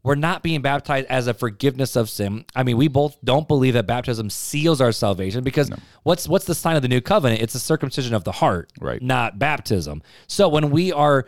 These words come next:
Speaker 1: baptized, we are, you know, identifying with Jesus' death and resurrection, and that in one day, in the same way that Jesus died and rose again and still is living,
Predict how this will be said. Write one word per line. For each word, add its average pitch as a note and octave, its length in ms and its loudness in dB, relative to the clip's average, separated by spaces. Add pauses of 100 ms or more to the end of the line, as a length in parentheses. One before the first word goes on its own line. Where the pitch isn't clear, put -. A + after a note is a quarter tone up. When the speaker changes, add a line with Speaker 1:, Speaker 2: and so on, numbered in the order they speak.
(220)
Speaker 1:
baptized, B2 680 0
we D3+ 240 0
are, C#3+ 260 4
you C3+ 120 -2
know, A2 260 -2 (500)
identifying C#3+ 800 0
with A#2 140 2
Jesus' B2 400 -4
death C3 300 -2
and A2+ 100 0
resurrection, A2 560 2
and A#2+ 160 0
that C3+ 140 2
in A#2+ 160 0
one C#3+ 240 2
day, D3 200 2
in C3+ 60 -2
the A#2+ 100 -4
same D3+ 300 -2
way D3 100 2
that B2+ 140 0
Jesus B2+ 260 -4
died C3 300 0
and A#2 160 0
rose A#2 280 4
again B2+ 220 -4
and A2+ 120 -4
still B2+ 280 0
is F#2+ 120 -2
living, A#2+ 320 0